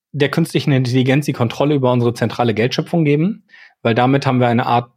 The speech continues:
Planwirtschaftsmacht in der Hand einer künstlichen Intelligenz. Die E Z B hat schon angedeutet, dass man in Zukunft künstliche Intelligenzalgorithmen nutzen möchte, um besser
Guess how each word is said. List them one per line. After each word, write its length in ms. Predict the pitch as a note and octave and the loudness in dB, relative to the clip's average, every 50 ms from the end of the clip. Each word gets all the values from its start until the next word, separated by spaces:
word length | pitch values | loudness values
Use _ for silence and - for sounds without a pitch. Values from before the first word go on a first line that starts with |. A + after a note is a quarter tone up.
| _ _ _ | _ _ _
Planwirtschaftsmacht 1400 | - - B2 B2 B2+ D3 D#3+ D3+ C#3 C#3 C#3+ C#3+ C#3+ - - C#3+ C3+ - - - - B2 A#2 C3 C#3 - - - _ | -2 0 0 2 2 2 2 2 2 2 2 0 0 -2 -2 -2 -4 -4 -10 -8 -4 -2 -2 -2 -2 -4 -10 -16 _
in 120 | - B2 A#2 | -2 0 2
der 140 | A#2 G#2+ B2 | 2 2 0
Hand 100 | C3 - | -2 -2
einer 200 | B2 A#2+ A2+ A#2 | -2 -2 -2 -2
künstlichen 440 | - C3 B2 - C#3 B2 - B2 | -2 -4 -2 -2 -4 -2 0 -2
Intelligenz. 720 | A#2 A2 G#2 - G#2+ G#2+ G2+ G#2+ A2+ D#3+ G3 G3+ - - _ _ | -2 -2 -4 -4 -4 -4 -2 -2 -2 -2 -4 -4 -8 -14 _ _
Die 100 | - A2+ A#2 | -4 -2 -2
E 60 | B2 | -2
Z 160 | B2 B2+ A#2+ | -2 -2 0
B 160 | A#2+ B2+ C3+ | 2 2 2
hat 140 | C3 B2 B2+ | 2 0 0
schon 160 | - - A#2+ | -4 -4 -2
angedeutet, 500 | A2 A#2+ C3+ D3 D3 D3 D3+ D3 D#3 D#3 | 0 2 2 2 4 2 2 2 0 0
dass 180 | D3 A#2+ - - | -2 -2 0 0
man 260 | C3 A#2+ A#2+ C3 C#3+ | 0 0 0 0 -2
in 100 | C#3+ B2 | -4 -6
Zukunft 400 | - - C3 - C3 A#2+ - - | -6 -6 -4 -2 -4 -4 -4 -4
künstliche 680 | - C3 B2+ A#2+ - - B2 A#2+ - B2+ A#2+ A#2 A#2 - - - - - - - - - - _ _ _ _ | -2 -2 -2 -2 -2 -4 -2 0 2 2 2 2 0 -4 -8 -14 -16 -16 -16 -18 -18 -20 -20 _ _ _ _
Intelligenzalgorithmen 1040 | - B2+ A2+ C3+ B2+ B2+ A#2 C3 C3+ C3+ D3 C#3+ B2+ A#2+ B2 B2+ D3 - C#3 B2+ B2+ | -4 -2 0 2 2 2 2 2 0 0 0 0 2 2 2 2 0 0 0 2 2
nutzen 300 | A#2+ A#2+ B2 - - C#3 | 2 0 -2 -2 0 0
möchte, 260 | C3+ C#3 C3 - D3+ | 0 0 0 0 -2
um 160 | C#3+ B2+ A2+ A2 | 0 0 0 0
besser 640 | B2 B2 B2 - C#3+ C3 B2 A#2+ A#2 B2+ - - | 0 0 0 0 0 2 2 2 0 -2 -4 -8